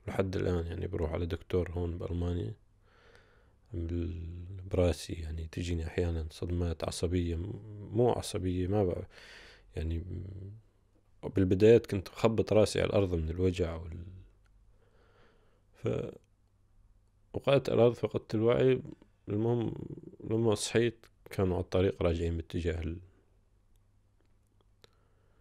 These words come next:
الضيعة تبعنا، المدينة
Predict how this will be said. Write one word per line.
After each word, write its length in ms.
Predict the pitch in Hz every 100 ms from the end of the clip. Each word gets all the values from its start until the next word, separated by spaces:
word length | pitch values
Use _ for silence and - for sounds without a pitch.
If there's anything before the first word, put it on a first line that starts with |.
| _ _ _ _ _ _ _ _ _ _ _ _ _ -
الضيعة 360 | 87 87 87 85
تبعنا، 380 | - 82 82 80
المدينة 600 | 80 82 80 78 85